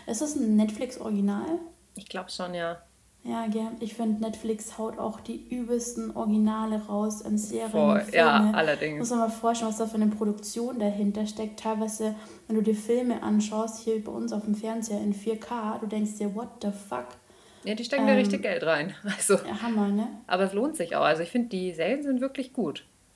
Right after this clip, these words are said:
Speaker 1: Find ich auch. Ich hab auch schon ein paar Filme gesehen. Was hab ich denn mal angeguckt? Ich,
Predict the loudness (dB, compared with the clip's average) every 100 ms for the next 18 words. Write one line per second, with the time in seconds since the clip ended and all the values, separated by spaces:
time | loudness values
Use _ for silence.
0 | _ _ _ -16 -10 -10 -10 -12 -12 -12
1 | -16 _ _ -12 -8 -6 -8 -8 -8 -8
2 | -10 -10 -6 -2 -2 -4 -8 -6 -2 -2
3 | -2 -6 -20 -20 -20 -20 -20 -18 -14 -10
4 | -10 -6 -6 -4 -6 -8 -6 -4 -6 -8
5 | -10 -12 -18 -20 -20